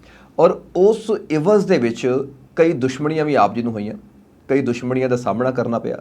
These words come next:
ਤਕਰੀਬਨ ਬੱਤੀ ਮੁਕੱਦਮੇ ਆਪ ਉੱਤੇ ਦਰਜ ਹੋਏ, ਜਿਹਦੇ ਵਿੱਚੋਂ ਇਕੱਤੀਆਂ ਵਿੱਚੋਂ ਆਪ ਜੀ ਨੇ, ਅ, ਸ਼ਾਨਦਾਰ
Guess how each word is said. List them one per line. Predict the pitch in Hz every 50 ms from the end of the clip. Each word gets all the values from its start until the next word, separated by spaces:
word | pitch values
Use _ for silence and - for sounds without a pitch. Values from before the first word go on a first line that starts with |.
| - -
ਤਕਰੀਬਨ | - - 143 143 143 143 160 151
ਬੱਤੀ | - - - 120 - - - - 180 175
ਮੁਕੱਦਮੇ | 160 131 - 120 107 107 123 127 127
ਆਪ | 113 107 104 104
ਉੱਤੇ | 113 - - 120
ਦਰਜ | 110 95 90 90 92 90
ਹੋਏ, | 104 117 120 143
ਜਿਹਦੇ | 151 143 127 127 135
ਵਿੱਚੋਂ | 139 139 143 -
ਇਕੱਤੀਆਂ | - - 143 131 - - - 175 170 160
ਵਿੱਚੋਂ | 127 113 - 117 110 95
ਆਪ | 95 92 -
ਜੀ | 104 101
ਨੇ, | 104 113 127
ਅ, | - - - - - - - - - 98 98 98 87 - -
ਸ਼ਾਨਦਾਰ | - - 139 123 120 120 113 110 101 101 107